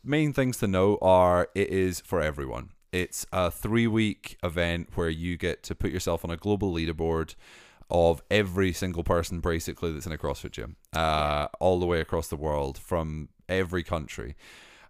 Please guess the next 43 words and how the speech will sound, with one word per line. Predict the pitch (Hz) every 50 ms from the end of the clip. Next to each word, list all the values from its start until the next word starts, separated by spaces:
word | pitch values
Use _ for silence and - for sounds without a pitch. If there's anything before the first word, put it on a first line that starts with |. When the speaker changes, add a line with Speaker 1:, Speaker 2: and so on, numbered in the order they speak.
| - _ -
Speaker 1:
s-, | - -
which | 113 110 95 -
is | 117 104 -
just | - 120 - -
such | - 120 95 - -
a | 104
nice | 98 95 95 95 92 92 92 92 - -
thing | - 95 92 87
to | 85
be | 82 76
a | 71
part | - - 78 78 71 53
of. | 73 73 73 71 82 -
Um, | - 76 76 73 73 76 76 78 - -
it's, | 92 92 - - - -
I |
think | 85 98 90
it | 87 69
is | 80 87 82 78
still, | - - - 85 82 85 80
like, | 78 78 - -
the | 82
biggest | 76 - 87 78 82 80 - -
mass | 85 76 76 78 - -
participatory | - 98 - - 80 - - - 78 - 80 76 71
sporting | - - 80 80 78 50 80 80 78 78 -
event | 78 80 85 80 80 80 - -
Speaker 2:
Yeah, | 226 247 - -
Speaker 1:
that | - 80
there | 85 85 82 85
Speaker 2:
it | 85
is | 87 87 87 85 82
Speaker 1:
is | -
Speaker 2:
in | - -
the |
world. | - -
Speaker 1:
in | 82 82
the | 82 76
world, | 76 80 80 85 85 85 87 87 - -
which | 85 73 - -
is | 80 -
so | - - 87 82 82
cool, | - - 85 82 82 80 80 78